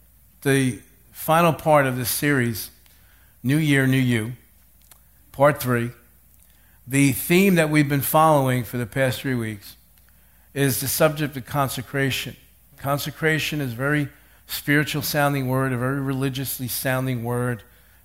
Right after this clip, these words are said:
It sounds very holy. It sounds, it sounds complicated to some people. But basically, consecration is just this. Ask yourself the question, who is the Lord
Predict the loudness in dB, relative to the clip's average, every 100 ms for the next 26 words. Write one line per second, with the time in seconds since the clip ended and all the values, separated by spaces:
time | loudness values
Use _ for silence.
0 | -18 -10 -4 -2 -2 -4 -4 -4 -6 -6
1 | -6 -4 -6 -8 -8 -6 -6 -8 -6 -2
2 | 0 0 -2 0 0 0 -6 -6 -8 -10
3 | -10 -10 -10 -16 -18 _ _ _ _ _
4 | -10 0 2 2 0 -2 0 -2 -2 -4
5 | -2 -2 -4 -4 -4 -6 -6 -8 -10 -10
6 | -16 -20 _ _ _ _ _ _ _ _
7 | -2 0 0 -2 -2 0 0 -2 -6 -6
8 | -6 -10 -14 -20 _ _ _ -20 _ -10
9 | -2 0 0 -2 -2 -4 -2 0 0 0
10 | -2